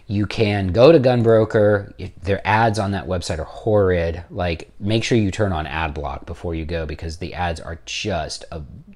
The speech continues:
intrusive. And pretty much anything you want, you're gonna be able to find on Gunbroker. Let's see. Let's look for something that's not in stock on Gr-, on Grab-A-Gun. Yeah.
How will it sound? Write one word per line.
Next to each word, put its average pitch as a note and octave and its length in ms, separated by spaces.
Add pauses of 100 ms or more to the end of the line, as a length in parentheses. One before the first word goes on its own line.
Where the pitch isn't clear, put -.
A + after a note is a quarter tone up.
(120)
intrusive. F2 960 (520)
And A2+ 720
pretty B3+ 220
much D3+ 200
anything B2+ 360
you G2+ 140
want, G2 400
you're G#2 100
gonna G2 140
be G2 120
able F2 140
to F2 60
find F2+ 280
on D#2+ 140
Gunbroker. D2 580
Let's A2 220
see. C#2+ 480 (320)
Let's - 220
look B2 120
for G2+ 120
something F#2 260
that's E2 180
not E2+ 260
in D#2+ 120
stock D#2 500
on C#2+ 580 (760)
Gr-, E2+ 380
on D#2+ 300
Grab-A-Gun. D2+ 640
Yeah. G#2+ 260